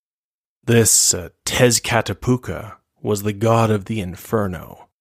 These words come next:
who had charge of the souls of the Mexicans. His body was encircled with some figures like small devils with tails like snakes.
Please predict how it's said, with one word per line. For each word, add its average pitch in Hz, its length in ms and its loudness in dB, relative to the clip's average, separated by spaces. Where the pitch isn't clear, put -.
who 113 140 -2
had 104 300 0
charge 127 440 -2
of 101 100 -2
the 107 100 -8
souls 123 560 0
of 95 100 -8
the 98 100 -8
Mexicans. - 840 -10
His 123 220 -2
body 127 340 4
was 117 180 0
encircled 110 720 -2
with 104 160 -8
some 107 240 -2
figures 107 560 0
like 101 220 -4
small 107 360 2
devils 101 540 0
with - 220 -8
tails 107 500 0
like 87 180 -6
snakes. - 680 -4